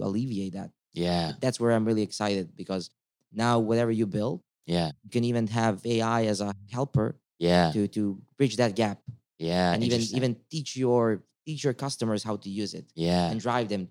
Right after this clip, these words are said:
Speaker 1: to, to use it. So, uh, that allows you to impact m-, more people at a much rapid pace.
Speaker 2: Yeah.
Speaker 1: So that,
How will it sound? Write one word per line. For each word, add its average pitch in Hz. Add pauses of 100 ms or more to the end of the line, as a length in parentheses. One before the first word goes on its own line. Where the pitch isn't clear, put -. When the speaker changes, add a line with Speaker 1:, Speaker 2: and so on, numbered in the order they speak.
Speaker 1:
to, 104
to 104
use 98
it. 92
So, 95 (380)
uh, 98 (280)
that 123
allows 117
you 113
to 113
impact 117
m-, 107
more 113
people 113
at 104
a 107
much 110
rapid 107
pace. 92
Speaker 2:
Yeah. 80 (200)
Speaker 1:
So 95 (400)
that, 120